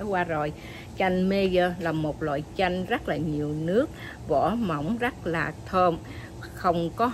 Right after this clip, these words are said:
hột. Nếu mà có chăng chỉ là một hoặc hai hột nhỏ tí ti mà thôi, rất là dễ trồng luôn. Cho nên nếu mà cô chú anh chị nào thích trồng cây chanh á, thì chanh này có cái tên là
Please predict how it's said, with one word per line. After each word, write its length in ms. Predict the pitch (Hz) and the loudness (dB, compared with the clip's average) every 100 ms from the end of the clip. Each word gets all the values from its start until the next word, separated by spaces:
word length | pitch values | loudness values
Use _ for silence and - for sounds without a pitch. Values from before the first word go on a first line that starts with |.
| - | 0
hột. 280 | 165 156 - - - | 0 0 -4 -12 0
Nếu 240 | 214 254 | 6 8
mà 120 | 349 208 | 6 2
có 220 | - 240 | 2 2
chăng 280 | 240 202 190 | 4 2 2
chỉ 60 | 185 | -2
là 140 | 202 | -2
một 300 | 160 156 151 - | 0 -2 -2 -4
hoặc 140 | 165 160 | -8 -4
hai 180 | 185 170 | -2 -2
hột 140 | 160 - | -4 -4
nhỏ 240 | 156 139 202 | -4 -4 -4
tí 140 | 220 254 262 - | -2 0 0 0
ti 200 | 180 175 | 0 0
mà 180 | 160 143 - | -2 -4 0
thôi, 240 | 175 165 - - - - | 2 2 -2 -10 -10 -2
rất 220 | 220 240 | 0 2
là 80 | 190 | 0
dễ 300 | 151 147 - - | 0 0 0 0
trồng 240 | 180 151 160 | 0 0 4
luôn. 280 | 175 175 170 | 4 4 2
Cho 60 | 175 | 0
nên 240 | 175 175 | 0 0
nếu 220 | 190 233 | 0 2
mà 240 | 285 214 - | 2 0 0
cô 60 | 175 | -4
chú 140 | 170 | -4
anh 140 | 233 190 - | -4 -6 -6
chị 80 | |
nào 380 | 151 170 160 156 | -4 -2 -2 -2
thích 180 | 156 269 - | -4 -8 -6
trồng 180 | 185 160 | -4 -4
cây 160 | 156 180 | -2 -2
chanh 240 | 208 185 185 | 0 0 0
á, 140 | 254 277 - - - | -2 -4 -10 -8 0
thì 300 | 165 160 156 - | 2 2 0 0
chanh 320 | 185 180 175 | 0 2 0
này 140 | 160 | -2
có 140 | 151 226 | -2 -2
cái 100 | 254 | -2
tên 260 | 196 175 | 0 0
là 240 | 160 156 | -2 -2